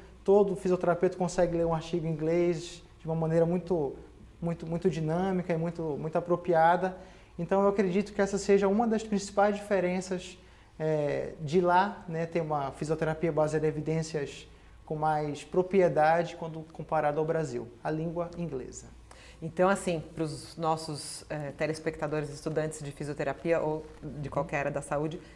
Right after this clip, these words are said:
Speaker 2: tem que saber inglês, né?
Speaker 1: Tem que
Speaker 2: Não
Speaker 1: saber
Speaker 2: tem
Speaker 1: inglês. Eu sempre digo que o pesquisador, quem gosta de prática baseada em evidências, quem quer crescer na profissão como fisioterapeuta, hoje em dia não tem como
Speaker 2: E acho que mesmo
Speaker 1: sair.
Speaker 2: como clínico, né, Maurício, que é o que você falou.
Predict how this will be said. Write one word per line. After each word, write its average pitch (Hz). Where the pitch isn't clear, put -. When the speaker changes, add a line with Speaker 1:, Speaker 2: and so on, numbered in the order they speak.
Speaker 2:
tem 160
que 156
saber 147
inglês, 147
né? 143
Speaker 1:
Tem 170
que 139
Speaker 2:
Não -
Speaker 1:
saber 180
Speaker 2:
tem 180
Speaker 1:
inglês. 147
Eu 151
sempre 214
digo 208
que 214
o 202
pesquisador, 202
quem 196
gosta 185
de 160
prática 180
baseada 160
em -
evidências, 160
quem 202
quer 202
crescer 208
na 208
profissão 185
como 214
fisioterapeuta, 185
hoje 185
em 190
dia 190
não 208
tem 202
como 185
Speaker 2:
E 254
acho 277
que 302
mesmo 262
Speaker 1:
sair. 175
Speaker 2:
como 330
clínico, 247
né, 190
Maurício, 165
que 202
é -
o 185
que -
você 214
falou. 214